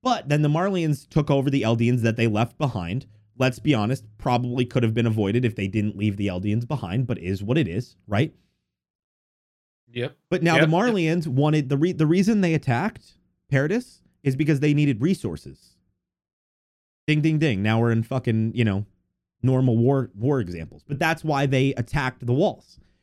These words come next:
Speaker 1: They showed up to take resources, which is causing this war. And then in that war, they lost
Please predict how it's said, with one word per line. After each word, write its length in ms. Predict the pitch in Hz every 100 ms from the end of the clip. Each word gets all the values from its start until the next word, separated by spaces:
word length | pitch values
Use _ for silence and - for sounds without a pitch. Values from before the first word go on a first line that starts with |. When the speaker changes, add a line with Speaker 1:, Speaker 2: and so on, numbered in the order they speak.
| _ _
Speaker 1:
They 100 | 147
showed 380 | 139 - 190 185
up 300 | 202 185 -
to 100 | 143
take 300 | 127 160 156
resources, 640 | 120 170 202 90 - - - _ _ _ _ _ _ _ _ _ _ _ _ _ _ _ _ -
which 180 | 147
is 160 | 147 127
causing 400 | - 123 107 117
this 120 | 113
war. 300 | 139 175 - - - _ _ _ _ _
And 180 | 127 139
then 100 | 139
in 300 | 139 139 143
that 240 | 139 135
war, 480 | 117 190 165 143 170 _ _ _ 101
they 140 | 117 127
lost 580 | 110 95 92 107 -